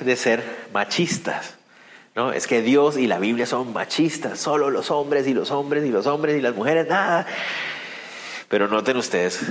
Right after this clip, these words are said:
que quiero que tengamos en cuenta dos errores que se cometen cuando uno tiene esa concepción. La primera es que Dios una y otra vez, en muchas ocasiones, Él corrige concepciones culturales erradas de la época.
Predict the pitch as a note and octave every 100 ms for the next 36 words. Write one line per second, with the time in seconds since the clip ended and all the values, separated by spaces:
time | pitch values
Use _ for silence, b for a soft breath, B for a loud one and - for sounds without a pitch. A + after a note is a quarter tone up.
0 | - G2 F2 F2+ G2+ A#2+ B2 G2+ F#2+ B2+
1 | A#2 A2 A2 A2+ G#2+ - - - G2+ F#2+
2 | G#2+ B2+ C#3+ D3 C3 C3 B2+ A#2+ C3 B2
3 | A#2+ F#2+ F2+ G2+ G#2 F2 F2+ F#2+ F2+ F2
4 | F#2 C3 A2 - B B B B B B
5 | - - A2+ A2 G#3 D#3 B2 B B B
6 | B - - B2+ A2+ D3+ F#3 C#3 C#3 -
7 | - C#3+ F3+ G3+ G3 E3+ D3 D3 D3 B2+
8 | A2 G2+ G2+ D3+ D#3 D#3+ D3+ A2 C#3+ B2+
9 | A2+ A2+ A2+ - A#2+ G#2+ B2 G#3 - -
10 | C#2+ - B B B B - G2 F#2+ F#2+
11 | - G#2 A2+ - D3+ D#3+ D#3 C3+ A#2 A2+
12 | A#2 - G2+ E2 F2+ G2 F#2+ F2+ E2+ D#2
13 | E2 F2+ F2+ - - -